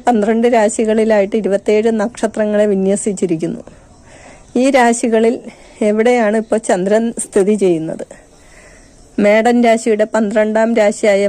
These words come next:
മീനൻ രാശിയിലാണ് ശനിയുടെ സ്ഥിതി. ഈ മാസം പതിനേഴാം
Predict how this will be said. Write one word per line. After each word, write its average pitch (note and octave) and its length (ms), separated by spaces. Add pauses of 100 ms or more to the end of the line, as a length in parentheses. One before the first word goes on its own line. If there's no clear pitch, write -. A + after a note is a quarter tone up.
മീനൻ G3+ 440
രാശിയിലാണ് F#3+ 600 (500)
ശനിയുടെ G3+ 560
സ്ഥിതി. E3+ 320 (1500)
ഈ A3 40 (140)
മാസം A3 340 (180)
പതിനേഴാം G#3 640